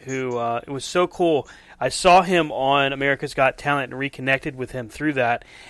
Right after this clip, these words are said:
and I didn't put, I didn't put the pieces together that he was the same guy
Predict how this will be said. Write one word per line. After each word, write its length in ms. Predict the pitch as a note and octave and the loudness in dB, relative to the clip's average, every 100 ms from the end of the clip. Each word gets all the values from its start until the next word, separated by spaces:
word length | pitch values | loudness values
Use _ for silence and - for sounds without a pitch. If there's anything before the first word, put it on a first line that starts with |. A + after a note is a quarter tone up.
| - | -2
and 120 | D3 | 2
I 60 | D#3+ | 2
didn't 520 | C3+ F#3+ G#3 A3 E3+ _ | 2 -2 0 -4 -10 _
put, 300 | - G3+ - | 0 0 2
I 80 | - | 4
didn't 200 | G3 B3 | 4 4
put 180 | - C4+ | 2 2
the 60 | - | 0
pieces 400 | G#3 A#3+ F#3+ - | -2 -4 -4 -8
together 520 | B2+ C3 F#3 C#3 A#2 | -2 4 6 6 0
that 220 | G#2+ C3+ | 2 0
he 120 | C3+ | 0
was 180 | F3 D#3 | -4 -6
the 100 | C#3 | -6
same 420 | C3+ - E3 D#3 | -6 -2 -2 -2
guy 580 | A2+ B2 B2 D#3 G#2 F#2 | -4 0 4 4 2 -8